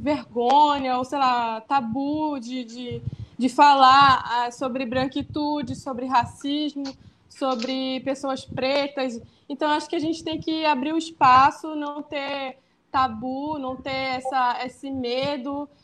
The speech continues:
Eu acho que tem que ser com respeito, é claro, mas tem que falar, tem que discutir, tem que perguntar, tem que se questionar por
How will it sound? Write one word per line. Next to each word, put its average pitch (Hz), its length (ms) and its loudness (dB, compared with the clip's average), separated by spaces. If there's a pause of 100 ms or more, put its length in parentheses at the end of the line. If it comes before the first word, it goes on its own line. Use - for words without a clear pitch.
(120)
Eu 262 120 2
acho 269 180 2
que 302 80 -12
tem 311 160 -8
que - 60 -16
ser 208 180 -8
com 302 180 -10
respeito, 311 680 -4
é 254 80 -6
claro, 262 580 -2 (420)
mas 254 600 2
tem 302 160 -6
que 294 140 -8
falar, 359 400 6
tem 277 120 -6
que 254 80 -8
discutir, 277 520 -8
tem 269 120 -6
que 254 80 -8
perguntar, 269 720 2
tem 277 140 -6
que - 80 -16
se - 180 -8
questionar 294 500 -2
por 311 280 -6